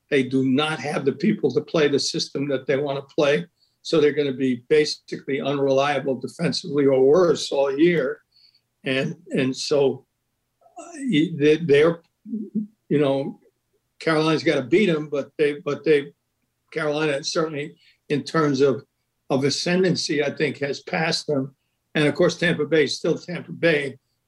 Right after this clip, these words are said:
and, and probably only Father Time can get them. But he's creeping up. He's creeping up, you know. He, he's,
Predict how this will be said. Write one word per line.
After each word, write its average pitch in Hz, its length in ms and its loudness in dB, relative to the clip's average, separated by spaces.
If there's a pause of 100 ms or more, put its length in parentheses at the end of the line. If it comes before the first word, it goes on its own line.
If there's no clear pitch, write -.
(100)
and, 147 200 -4
and 123 200 -4
probably 151 560 2
only 147 240 2
Father 143 400 -2
Time 170 380 -4
can 139 140 -8
get 151 280 0
them. 131 240 -4 (400)
But 143 140 4
he's 170 160 4
creeping 190 400 2
up. 220 240 0 (600)
He's 143 160 -4
creeping 165 380 2
up, - 260 -2
you 143 80 -2
know. 147 260 0 (300)
He, 151 180 2
he's, 147 320 0